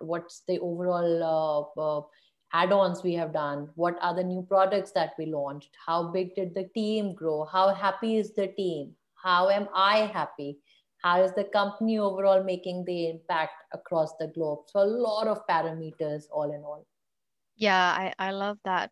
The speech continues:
Speaker 2: Um, I could see you, your val-, I could see your value system just through the few sentences you share.
Speaker 1: Hmm.
Speaker 2: Um, that, that's really cool. Um, so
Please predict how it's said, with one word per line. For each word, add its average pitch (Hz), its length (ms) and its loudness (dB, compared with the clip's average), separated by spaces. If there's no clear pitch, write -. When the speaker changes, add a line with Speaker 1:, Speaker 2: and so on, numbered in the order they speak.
Speaker 2:
Um, 185 320 -8
I 202 140 0
could - 180 -6
see 202 460 -6
you, 196 480 -6
your 202 220 -4
val-, 196 300 4
I 180 120 0
could 240 160 -4
see 226 140 -4
your 196 160 0
value 185 340 2
system 185 580 -8
just 196 200 -6
through 202 260 -6
the 185 140 -2
few 190 220 -8
sentences 185 760 -8
you 190 100 -16
share. 180 440 -2
Speaker 1:
Hmm. 185 160 -2
Speaker 2:
Um, 170 400 -6
that, 190 180 2
that's 196 260 -4
really 202 340 -6
cool. 202 300 -6
Um, 190 380 4
so 214 360 6